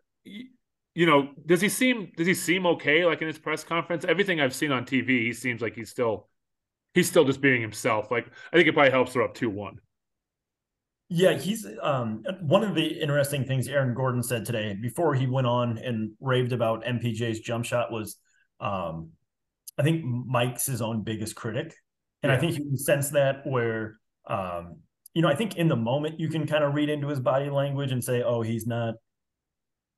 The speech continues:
Speaker 2: uh, he's not feeling great about himself right now." But I think as a whole, he's able to, um, you know, in the moment, he might show some frustration, but, you know, today he came back refreshed and he, you know, he was, he was confident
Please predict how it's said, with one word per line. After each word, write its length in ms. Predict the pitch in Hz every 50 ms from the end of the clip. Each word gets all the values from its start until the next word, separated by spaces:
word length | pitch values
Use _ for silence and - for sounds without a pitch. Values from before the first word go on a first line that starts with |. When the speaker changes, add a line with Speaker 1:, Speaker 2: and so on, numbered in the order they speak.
| _ - - -
Speaker 2:
uh, 440 | 131 113 98 92 92 87 87 87 85 - _ _ _ _ _ _ _ _ _ _ _ _
he's 80 | - 131
not 140 | 156 - -
feeling 200 | 151 151 131 113
great 180 | 113 117 120
about 180 | 127 123 127 127
himself 320 | 127 123 - 135 127 123
right 160 | 139 139 131 117
now." 160 | 131 127 131
But 120 | 123 135
I 40 | 120
think 220 | - 165 165 165
as 220 | - - 139 120 110
a 80 | 104
whole, 280 | 95 - 127 123 117 113
he's 200 | 113 117 110 98
able 300 | 113 117 104 110 107 -
to, 440 | - 117 107 101 101 98 98 95 - _ _ _ _ _ _ _ _ _ -
um, 580 | - - 90 85 82 80 78 80 78 - - - _ _ _ _ _ _ _ _ _ _ _ _ _ -
you 80 | 156 135
know, 80 | 120
in 140 | 110 143 156
the 60 | 156
moment, 400 | 139 - 135 143 147 147 147 -
he 80 | 143 147
might 340 | 139 131 131 131 127 - -
show 220 | - 147 135 131
some 160 | 131 143 135
frustration, 760 | 123 - 135 120 - - 135 127 127 123 - 135 127 123 113
but, 260 | 107 120 104 92 - - -
you 80 | 143
know, 140 | 131 117 107
today 320 | - - 127 131 135 139
he 120 | 120 117 113
came 220 | - 127 123 120
back 240 | 110 120 120 110 -
refreshed 420 | 117 - - 135 123 123 120 -
and 100 | 120 110
he, 220 | 104 110 107 104 104 120
you 120 | 120 110
know, 100 | 104 107
he 80 | 110 104
was, 160 | 98 - -
he 120 | - 113 110
was 100 | 101 -
confident 540 | - 131 127 120 - 120 123 120 120 120